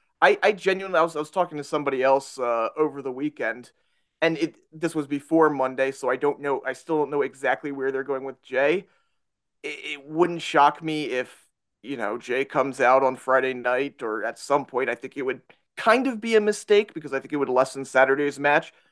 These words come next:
but talks about how, you know, "When all's said and done, family is the most important thing, and I wasn't gonna let, you know, Jimmy get buried by Roman," or, you know, whatever he said. So kind of play that off. Saturday, you have the, um,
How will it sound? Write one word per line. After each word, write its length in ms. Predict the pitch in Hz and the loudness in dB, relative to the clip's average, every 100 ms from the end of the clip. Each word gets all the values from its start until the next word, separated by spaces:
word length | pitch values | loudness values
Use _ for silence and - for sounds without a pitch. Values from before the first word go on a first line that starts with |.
| _ _ | _ _
but 160 | - 156 | 0 4
talks 320 | 165 160 - | 8 6 6
about 280 | 139 135 131 | 4 6 8
how, 420 | 147 139 135 135 _ _ _ - | 8 6 6 4 _ _ _ -6
you 100 | 143 | -2
know, 140 | 117 | -2
"When 160 | 127 131 | 0 4
all's 220 | 131 143 | 4 2
said 200 | 147 139 | 0 0
and 180 | 135 127 | -2 -2
done, 300 | 123 131 135 | 2 2 -2
family 440 | - 127 127 127 | -6 -6 -4 -6
is 100 | 123 | -6
the 80 | 131 | -4
most 260 | 123 123 | -2 -2
important 500 | 131 123 127 127 123 | -6 -6 -6 -6 -6
thing, 280 | - 131 135 | -2 0 0
and 80 | 120 | -2
I 60 | 107 | -2
wasn't 360 | 113 117 131 | -2 -4 -4
gonna 240 | 131 131 127 | -2 0 2
let, 320 | 127 120 - _ - | 2 0 -4 _ -10
you 120 | 135 | -6
know, 160 | 104 | -4
Jimmy 400 | 117 123 127 131 | -6 -6 -6 -6
get 260 | 127 131 120 | -2 -2 -2
buried 380 | 123 120 131 131 | 0 0 0 2
by 180 | 131 127 | 4 4
Roman," 540 | 127 131 135 135 135 | 4 2 2 -4 -2
or, 260 | 123 117 147 | -4 -4 -2
you 100 | 151 | 0
know, 120 | 123 | 2
whatever 340 | 139 143 143 | 2 2 2
he 80 | 143 | -2
said. 320 | 135 139 147 - _ _ _ | 0 2 2 0 _ _ _
So 160 | - 165 | -4 -2
kind 320 | - 156 151 | 2 2 2
of 100 | 147 | 0
play 140 | 156 | 2
that 140 | 151 151 | 4 6
off. 280 | 160 170 - _ _ _ | 6 6 -2 _ _ _
Saturday, 640 | - - 151 160 160 160 | -6 4 4 4 2 0
you 240 | 160 151 156 | 0 -4 -4
have 520 | 156 147 147 143 135 | 0 0 0 -2 -12
the, 300 | 139 139 135 | -14 -8 -2
um, 360 | 127 131 127 | 0 0 -4